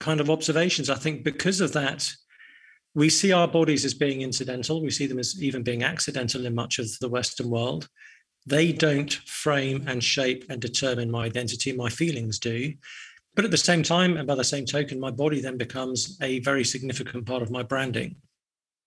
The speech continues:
And so it is the means by which I try to communicate my internal sense of identity to the world around me. It's the sort of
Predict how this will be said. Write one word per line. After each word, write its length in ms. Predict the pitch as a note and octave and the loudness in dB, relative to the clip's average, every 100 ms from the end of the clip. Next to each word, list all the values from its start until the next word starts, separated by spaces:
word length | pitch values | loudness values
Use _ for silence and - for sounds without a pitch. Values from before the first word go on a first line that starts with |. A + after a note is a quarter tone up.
| _ _ _ - | _ _ _ -4
And 120 | C#3 | 0
so 160 | C3+ C#3+ | 2 4
it 360 | C#3 C#3 D#3 C3+ | 2 2 0 2
is 260 | B2+ - | 0 0
the 420 | C3+ C3 B2+ A#2 - _ | 2 2 0 -2 -10 _
means 380 | D3 C#3+ E3 D3 | 0 2 4 2
by 180 | - C#3 | 2 0
which 320 | C3+ C#3+ - | 0 -2 0
I 80 | C#3 | -2
try 240 | C3 C#3+ | 0 0
to 80 | B2+ | 0
communicate 880 | C3 C3+ C#3 D3+ A#2+ - A#2 A#2 - | -2 -4 -2 -2 -2 -4 -4 -4 -6
my 140 | B2 B2+ | -4 -4
internal 580 | D#3+ C#3 - C3 B2 | -2 0 0 -2 -2
sense 300 | A#2 B2+ A2 | -2 -2 -2
of 100 | A#2+ | -2
identity 840 | A#2 A#2 A#2+ A#2 B2 A#2+ A#2 A2+ - _ - | -2 -2 -2 -2 -2 -2 -2 -4 -8 _ -6
to 100 | C#3 | -2
the 120 | B2+ | 0
world 260 | C3 B2+ A#2+ | 0 -2 -2
around 360 | A2+ B2 A#2+ | -2 -2 -2
me. 260 | A#2 G#2 - - | -4 -6 -10 -14
It's 260 | - C3 - | -10 -6 -4
the 80 | - | -2
sort 220 | - C3 | 0 0
of 200 | B2 | -2